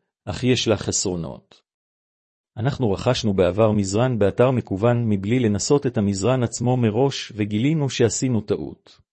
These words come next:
שכן, חשוב מאוד להרגיש את המזרן במקום ולהבין אם רמת הקושי מתאימה לכם. בניגוד לרכישה של ריהוט כלשהו, שמצריך רק בדיקה של מידות ועיצוב,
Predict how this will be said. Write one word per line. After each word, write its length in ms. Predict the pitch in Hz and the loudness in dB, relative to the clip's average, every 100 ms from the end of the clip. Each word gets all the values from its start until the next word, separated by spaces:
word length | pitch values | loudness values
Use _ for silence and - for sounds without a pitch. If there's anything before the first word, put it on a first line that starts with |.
| _ _ _ _ _ _ _ _ | _ _ _ _ _ _ _ _
שכן, 540 | - 101 - 123 101 67 58 _ _ _ | -6 -6 0 0 0 -4 -12 _ _ _
חשוב 420 | - - 165 151 | -6 0 2 2
מאוד 240 | 113 120 98 | 2 2 2
להרגיש 420 | 95 98 120 - | 2 0 -2 -2
את 100 | 117 | 0
המזרן 480 | 101 98 98 131 131 | 0 0 0 0 2
במקום 540 | 107 98 - 143 147 | 2 2 4 4 4
ולהבין 460 | 110 101 101 156 156 | 4 4 4 0 2
אם 140 | 120 | 2
רמת 320 | 104 117 143 | 2 2 0
הקושי 440 | - - 113 - 123 | -2 0 0 0 -2
מתאימה 440 | 117 135 131 110 | -2 -2 0 0
לכם. 360 | 95 - 67 60 - _ _ _ _ _ _ _ _ _ _ | -2 -4 -8 -10 -16 _ _ _ _ _ _ _ _ _ _
בניגוד 440 | 104 101 104 170 160 | -2 -2 2 2 4
לרכישה 600 | 104 98 - 92 139 135 | 2 2 -4 0 2 2
של 200 | 120 101 | 2 2
ריהוט 320 | 110 131 131 | 2 2 2
כלשהו, 600 | 127 135 - 85 78 64 _ _ - | 2 2 0 -4 -6 -12 _ _ -12
שמצריך 640 | - 101 - 120 139 117 | -6 -4 -4 -2 -2 2
רק 240 | 127 143 | 2 0
בדיקה 360 | 101 98 - 135 | -2 -2 2 2
של 200 | - 104 | 2 -2
מידות 400 | 95 92 117 - | 0 0 0 0
ועיצוב, 640 | 98 92 - 135 98 92 | -6 -4 -4 -2 -2 -8